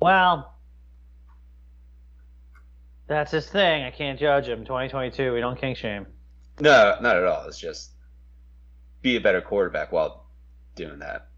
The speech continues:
Speaker 1: Yeah, for sure.
Speaker 2: That's all I care about. All right, my last boy. <sighs> Gonna, possible previous, like, years ago, boy. Amir Abdullah against Seattle.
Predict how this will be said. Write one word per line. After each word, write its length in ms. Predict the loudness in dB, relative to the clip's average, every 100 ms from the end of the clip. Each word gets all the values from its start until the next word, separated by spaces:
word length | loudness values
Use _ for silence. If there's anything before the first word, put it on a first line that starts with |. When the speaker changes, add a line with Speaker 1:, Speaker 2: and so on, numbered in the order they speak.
| -10 2
Speaker 1:
Yeah, 220 | 4 4 2
for 120 | -2
sure. 300 | 0 -2 -4 -18 -6
Speaker 2:
That's 160 | 0 2
all 80 | 0
I 80 | -4
care 120 | -8 -6
about. 60 | 2
All 140 | 2
right, 120 | 4
my 420 | 2 2 2 -2 -2
last 260 | 0 0
boy. 280 | 0 0 0 -8 -20 -20 -20 -20 -20 -20 -18
<sighs> 60 | -18 -18 -20 -20 -20 -20 -20 -20 -20 -12 -8 -8 -10 -14 -20 -20 -2
Gonna, 360 | 4 4 2 -2 -20 -20 -20 -20 -20 -20
possible 920 | -2 0 2 0 -4 -4 -4 -6 -10 -20 -20 -10
previous, 640 | -6 -4 -2 -2 -2 2
like, 300 | 2 0 -12 -10
years 380 | 0 2 2
ago, 300 | 0 -2 -2 -4
boy. 300 | -6 -6 -8 -4
Amir 320 | 0 2 4
Abdullah 500 | 4 2 0 0 -2 -2
against 260 | -2 -2 0
Seattle. 420 | 4 4 2